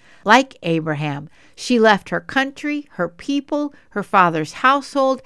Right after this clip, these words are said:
and she went to a land that God had planned for her,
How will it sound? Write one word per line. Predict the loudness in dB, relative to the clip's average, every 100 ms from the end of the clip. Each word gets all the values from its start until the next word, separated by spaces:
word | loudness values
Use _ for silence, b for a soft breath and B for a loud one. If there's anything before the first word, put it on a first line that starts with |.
| b
and | b -8 -6
she | -8
went | -4 -2 -4
to | -4 -2 -2
a |
land | -2 -2 -2 0 -2 -4
that | -8 -8
God | -4 -2 0 0
had | -2 -6
planned | -8 -8 -6 -6 -8
for | -10
her, | -8 -8 -10